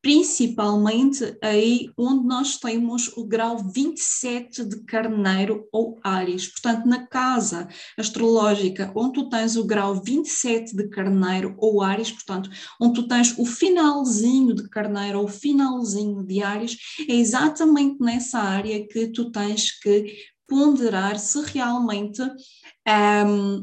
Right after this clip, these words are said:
vale a pena, essa situação vale a pena, ou essa área, ou esse desejo, enfim, vale a pena tu estares continuando, ah, a investir a tua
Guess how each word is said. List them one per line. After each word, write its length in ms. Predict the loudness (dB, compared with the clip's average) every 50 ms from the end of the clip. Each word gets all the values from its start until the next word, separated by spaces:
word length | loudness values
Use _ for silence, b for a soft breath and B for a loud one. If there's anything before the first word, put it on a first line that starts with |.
| -6 -4
vale 460 | -2 0 2 2 2 2 2 2 0
a 20 |
pena, 580 | 0 -4 -6 -4 -2 0 2 2 2 0 0 -2
essa 220 | -6 -8 -8 -8
situação 560 | -6 -8 -8 -6 -6 -6 -4 -2 -2 -2 -2 0
vale 300 | 0 0 0 0 -2 -2
a 100 | -4 -6
pena, 540 | -6 -6 -8 _ -2 -2 0 0 -2 -4 -6 -4
ou 80 | -4 -4
essa 280 | -2 -2 -2 -2 0
área, 380 | 0 2 2 2 2 2 2 2
ou 60 | 2
esse 280 | 0 0 -2 -6 -10 -14
desejo, 440 | -8 -4 -2 -2 -2 -2 -2 -2
enfim, 340 | -4 -4 -4 -2 -2 -2 -2
vale 320 | -2 -2 -2 -2 -2 -2 -4
a 40 | -6
pena 380 | -4 -4 -4 -2 -2 -2 -4 -4
tu 220 | -4 -4 -4 -4 -4 B B B B B
estares 440 | -10 -8 -6 -2 -2 0 0 -2 -2
continuando, 920 | -2 -2 -2 -2 0 -2 -4 -4 -2 -2 -2 -2 -2 -2 0 0 -2 -2 -4 -8 B B B B B _
ah, 360 | -4 -2 -2 0 -2 -2 0 2
a 20 |
investir 880 | 6 6 6 6 6 4 0 -4 -4 -6 -6 -4 -2 0 0 0 -2 -6 -8 -10
a 60 | -10
tua 680 | -10 -10 -8 -8 -6 -4 -2 -2 -2 -2 -2 -4 -6